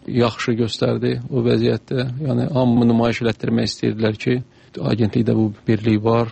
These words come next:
hamı bir-birinə öz çiynlərini, deyək ki, yardımçı kimi söykəyirdilər, belə deyək. Əslində isə, e, xoşlarına gəlir yeni bir yer, oturublar. Çox rahat, sakit.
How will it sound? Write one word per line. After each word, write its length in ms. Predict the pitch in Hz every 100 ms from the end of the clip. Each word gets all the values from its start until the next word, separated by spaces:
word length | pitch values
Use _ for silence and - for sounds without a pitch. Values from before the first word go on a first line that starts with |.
| -
hamı 220 | 127 120 113
bir-birinə 400 | 113 110 110 110 - -
öz 140 | - -
çiynlərini, 500 | - 110 110 107 110 107
deyək 200 | 110 101
ki, 140 | - 123
yardımçı 440 | 113 113 110 104 135
kimi 260 | - 117 110 -
söykəyirdilər, 640 | - 123 104 - 113 104 143
belə 180 | 120 117
deyək. 320 | - - - _ _ _
Əslində 500 | - 170 - 165 180 180
isə, 160 | 170 160
e, 280 | - 175 165 156
xoşlarına 400 | 151 - 147 143 139
gəlir 240 | 123 120
yeni 260 | 113 110 107
bir 140 | 107
yer, 220 | 110 113 - 156
oturublar. 540 | - 127 117 117 117 - _
Çox 200 | - 151 -
rahat, 340 | 127 113 123
sakit. 580 | - 120 117 120 110 -